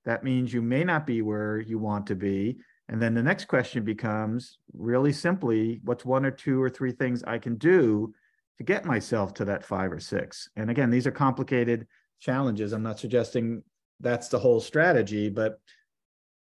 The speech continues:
we need to take baby steps in order to make progress. And so it starts with, all right, I'm gonna think about where I am and how happy I am where I am. And if you're not happy, the one person in life who should know it is you.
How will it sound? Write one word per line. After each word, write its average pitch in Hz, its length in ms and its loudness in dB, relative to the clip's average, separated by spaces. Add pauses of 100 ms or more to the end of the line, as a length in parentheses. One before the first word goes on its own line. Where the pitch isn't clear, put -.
we 120 100 -2
need 135 200 2
to 135 60 -2
take 131 220 0
baby 156 300 4
steps 123 400 0
in 123 80 -4
order 113 240 -2
to 113 80 -4
make 113 220 -4
progress. 113 640 0
And 110 100 -8
so 117 220 2
it 110 100 0
starts 151 460 0
with, 107 300 -2 (560)
all - 100 2
right, 123 220 6
I'm 120 120 -4
gonna 131 160 2
think 165 260 -2
about 110 460 0
where 127 580 4
I 120 180 -2
am 113 640 -4 (260)
and 107 200 -4
how 120 220 0
happy 127 560 2
I 107 180 0
am 101 640 -2
where 101 300 2
I 95 80 -2
am. 95 420 -2
And 101 100 2
if 101 140 -4
you're 117 100 0
not 127 260 2
happy, 127 580 0 (760)
the 120 100 0
one 120 240 2
person 127 380 0
in 120 140 0
life 117 320 0
who 120 100 0
should 110 220 -4
know 113 200 2
it 110 80 2
is 101 160 -2
you. 110 360 2